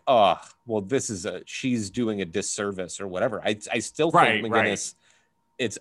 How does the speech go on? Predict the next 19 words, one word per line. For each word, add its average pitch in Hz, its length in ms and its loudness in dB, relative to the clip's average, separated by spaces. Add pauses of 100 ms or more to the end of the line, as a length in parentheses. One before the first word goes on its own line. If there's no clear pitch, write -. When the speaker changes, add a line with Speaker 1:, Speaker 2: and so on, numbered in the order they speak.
Speaker 1:
ultimately 123 560 2
she's 95 240 -8
doing 95 480 -6
the 95 180 -8
right 101 260 0
thing, 80 360 -12
probably, 80 580 -10
in 117 140 -4
Speaker 2:
Yeah. 95 360 2 (300)
Speaker 1:
creating 117 460 0
this 104 200 -4
interesting 107 520 -8
story 95 460 -6
that 90 280 -4 (560)
people 113 240 -2
could 110 440 -4
connect 139 360 -4
with. - 220 -12 (280)
Speaker 2:
Right. 95 360 -4